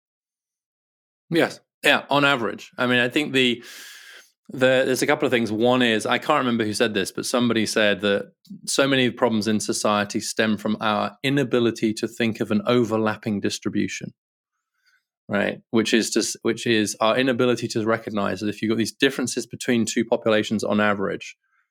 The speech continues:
then you're gonna see there are different patterns. So I don't know, for example, you said you're an athlete, so I don't know how tall you are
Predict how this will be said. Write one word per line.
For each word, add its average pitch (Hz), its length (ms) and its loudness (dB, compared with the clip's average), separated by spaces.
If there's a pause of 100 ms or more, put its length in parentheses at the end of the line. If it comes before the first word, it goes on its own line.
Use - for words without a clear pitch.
(340)
then 104 760 2
you're 117 140 0
gonna 110 180 2
see 113 220 2
there 113 100 4
are 113 40 0
different 120 260 -2
patterns. 107 280 -2
So 101 260 0
I 120 100 2
don't 135 160 2
know, 120 120 0
for 117 120 -2
example, 113 200 0
you 127 100 4
said 131 140 0
you're 120 100 2
an 107 80 4
athlete, 107 400 -4
so 101 200 -2
I 107 60 2
don't 120 120 2
know 104 120 0
how 113 80 0
tall 110 260 0
you 98 140 2
are 87 120 -4